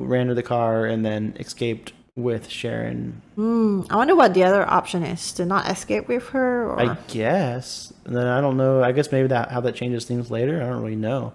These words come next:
Speaker 2: Mm-hmm.
Speaker 1: Anyways, that's all for Paul and Sharon's story. We'll come back to them at the very end a little bit more
Speaker 2: Yeah.
Speaker 1: in the last chapter. But the other part of chapter five is we play as Jay,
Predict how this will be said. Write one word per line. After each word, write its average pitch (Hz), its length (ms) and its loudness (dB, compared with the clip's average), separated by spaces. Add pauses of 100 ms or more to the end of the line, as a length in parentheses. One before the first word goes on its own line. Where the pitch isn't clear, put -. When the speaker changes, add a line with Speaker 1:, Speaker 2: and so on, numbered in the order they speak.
(100)
Speaker 2:
Mm-hmm. 202 540 0 (320)
Speaker 1:
Anyways, 113 800 4
that's 131 240 2
all 143 280 4
for 131 280 0
Paul 120 340 0
and 113 100 -4
Sharon's 110 340 0
story. 107 360 -4 (200)
We'll 139 160 6
come 143 160 0
back 123 200 2
to 120 60 -6
them 120 340 0
at 117 80 -10
the 107 80 -10
very 139 460 4
end 127 280 -2
a 110 40 -6
little 110 160 -6
bit - 120 -10
more 117 300 -2 (720)
Speaker 2:
Yeah. 185 280 -4 (120)
Speaker 1:
in 107 120 -2
the 101 60 -4
last 135 300 0
chapter. 127 460 -2 (360)
But 110 320 -2
the 123 120 2
other 143 120 4
part 143 180 4
of 135 120 2
chapter 127 300 -4
five 143 360 0
is 113 120 -2
we 123 100 2
play 120 400 0
as 113 400 -4
Jay, 120 680 -2